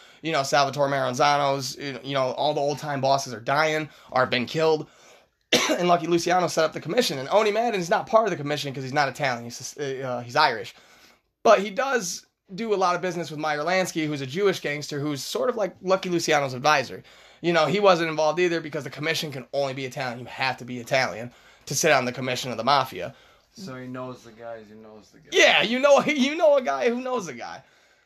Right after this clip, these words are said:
Speaker 1: But this harassment, it didn't shake him. He didn't flip. He didn't e-, end up doing something stupid and getting killed. He just says, "Well, that's that."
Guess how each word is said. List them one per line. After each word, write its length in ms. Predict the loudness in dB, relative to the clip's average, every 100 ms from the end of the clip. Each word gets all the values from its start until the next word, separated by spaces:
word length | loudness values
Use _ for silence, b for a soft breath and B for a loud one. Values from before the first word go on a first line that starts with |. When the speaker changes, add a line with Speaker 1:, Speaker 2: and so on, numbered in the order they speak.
| b _
Speaker 1:
But 160 | 4 6
this 160 | 4
harassment, 480 | 4 2 2 0 -4
it 80 | -4
didn't 220 | -6 -6
shake 320 | 0 2 2
him. 80 | 0
He 100 | 0
didn't 240 | -2 -4 -6
flip. 440 | -2 2 2 0
He 180 | -8 -4
didn't 520 | -2 -2 -4 -6 -8 -8
e-, 120 | -6 -2
end 200 | 2 4
up 300 | 2 2 0
doing 200 | 0 0
something 220 | -4 0
stupid 300 | 2 4 4
and 100 | 2
getting 180 | -2 0
killed. 240 | 2 2
He 60 | 2
just 180 | 0
says, 200 | 2 2
"Well, 320 | 6 6 4 _ _ _ -4 -4 -6 -10 -10 _
that's 220 | 0 2 4
that." 340 | 4 4